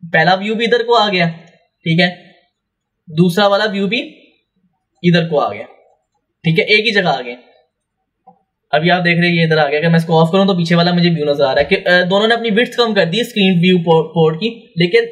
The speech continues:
दोनों की position एक जगह है। तो इसका मतलब मुझे एक camera को, इस एक camera को यहाँ लेके जाना पड़ेगा आगे इधर तक, ताकि वो पूरी स्क्रीन में नजर आ जाए।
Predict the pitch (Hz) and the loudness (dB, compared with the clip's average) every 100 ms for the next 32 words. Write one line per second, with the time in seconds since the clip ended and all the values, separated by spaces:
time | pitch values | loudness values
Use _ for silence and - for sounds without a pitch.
0 | 175 185 196 202 208 196 190 220 190 147 | -4 0 0 -2 -2 0 2 2 2 0
1 | 123 117 - - 240 285 269 294 285 277 | -2 -4 -4 -6 -2 0 0 0 0 -2
2 | 285 - 240 285 233 208 208 202 202 233 | -4 -2 -2 0 -2 0 -2 -2 -2 -4
3 | - - _ _ _ - 214 208 - 247 | -12 -20 _ _ _ -4 -4 -2 0 0
4 | 269 233 214 220 233 240 180 180 202 226 | 0 -2 2 0 2 -2 0 2 2 0
5 | - 190 175 175 165 151 156 160 165 247 | -4 -2 0 2 0 0 0 0 2 0
6 | 156 139 135 - - _ _ _ _ _ | 0 -2 -4 -10 -20 _ _ _ _ _
7 | _ _ - 160 147 123 - - _ _ | _ _ -2 0 0 -4 -12 -18 _ _
8 | _ _ _ _ _ _ _ 160 156 220 | _ _ _ _ _ _ _ -4 -2 -4
9 | 254 180 185 190 202 - 180 175 156 156 | -4 -4 -2 0 -2 0 2 2 2 2
10 | 135 123 | 0 -2